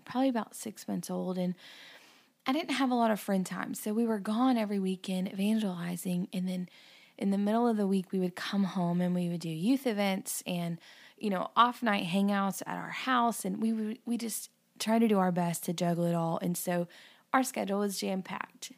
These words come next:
but it was all for others, and I didn't have, like, any just friend time, you know? And we were so stretched, and I remember just feeling weary,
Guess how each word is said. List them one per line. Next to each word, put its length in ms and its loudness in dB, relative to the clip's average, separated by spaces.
but 100 0
it 60 4
was 160 4
all 180 6
for 240 0
others, 440 0
and 220 -2
I 100 4
didn't 200 0
have, 420 0
like, 260 -6
any 480 4
just 400 -8
friend 280 -2
time, 480 -8
you 80 -2
know? 240 0
And 340 -2
we 140 0
were 160 2
so 240 2
stretched, 540 0
and 160 0
I 140 0
remember 440 2
just 280 2
feeling 320 2
weary, 540 2